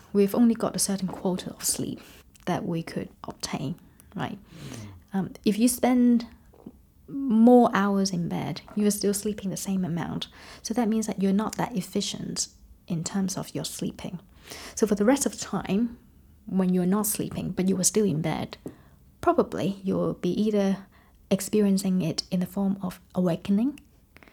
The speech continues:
Speaker 1: or the long beginning process of falling asleep, or you have woken up in bed and then you don't want to get out of bed. So those would be the time potentially be filled with worries and frustration,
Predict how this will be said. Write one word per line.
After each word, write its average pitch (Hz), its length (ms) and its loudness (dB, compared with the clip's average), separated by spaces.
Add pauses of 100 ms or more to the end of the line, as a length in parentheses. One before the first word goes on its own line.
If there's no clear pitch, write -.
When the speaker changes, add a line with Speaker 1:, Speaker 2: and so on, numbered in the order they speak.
(280)
Speaker 1:
or 180 540 6 (280)
the 180 320 -2 (120)
long 202 840 4 (200)
beginning 190 600 2 (560)
process 202 480 -2
of 170 100 -6
falling 196 380 0
asleep, 202 440 0 (560)
or 170 160 -2
you 170 200 0
have 175 140 -4
woken 240 280 4
up 214 140 -2
in 180 140 0
bed 185 360 -4 (440)
and 180 80 2
then 180 100 2
you 185 100 4
don't 196 140 4
want 190 120 4
to 180 60 0
get 170 180 -2
out 160 180 -2
of 131 120 -4
bed. 120 320 -4 (560)
So 202 180 0
those 269 320 6
would 185 80 -2
be 185 80 0
the 180 100 -4
time 190 440 0
potentially 196 560 -2
be 170 120 -6
filled 190 440 0
with - 280 -6
worries 180 640 0
and 170 140 -4
frustration, 175 1200 0